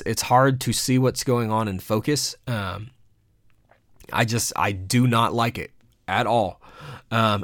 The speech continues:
anyways, The Fiend would assault Bryan before signing the contract with his own blood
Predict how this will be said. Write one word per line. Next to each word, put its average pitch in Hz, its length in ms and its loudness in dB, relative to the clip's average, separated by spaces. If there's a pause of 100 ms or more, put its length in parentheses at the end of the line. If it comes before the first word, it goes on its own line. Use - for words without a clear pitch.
anyways, 147 640 6
The 123 140 -2
Fiend 175 320 2
would 151 120 4
assault 135 380 4
Bryan 135 320 6
before 123 300 2
signing 131 400 4
the 117 80 -2
contract 120 580 0
with 120 300 -2
his 123 340 0
own 117 320 -2
blood 104 540 -2